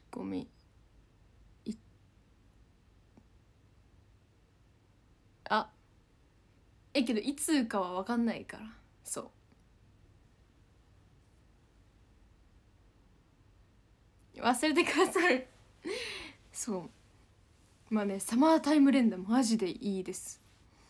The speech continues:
あ、あれはやばいな。マジでよかった。あと、ボッチザロックが好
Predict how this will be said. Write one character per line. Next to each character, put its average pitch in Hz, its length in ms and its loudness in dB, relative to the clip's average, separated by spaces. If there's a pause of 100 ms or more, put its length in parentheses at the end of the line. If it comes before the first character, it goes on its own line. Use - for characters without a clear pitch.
(1000)
あ、 247 340 0
あ 269 60 0
れ 285 160 4
は 277 120 4
や 254 220 2
ば 247 140 0
い 208 100 2
な。 190 320 -12 (1900)
マ 269 320 6
ジ 214 200 -2
で 233 80 0
よ 214 120 0
か 208 100 -6
っ 202 80 -8
た。 - 80 -4
あ 220 60 0
と、 220 100 -4
ボ 226 160 0
ッ - 40 0
チ - 220 -2
ザ 311 140 6
ロ 294 120 4
ッ - 20 -4
ク 254 200 -2
が 202 80 0
好 220 60 -6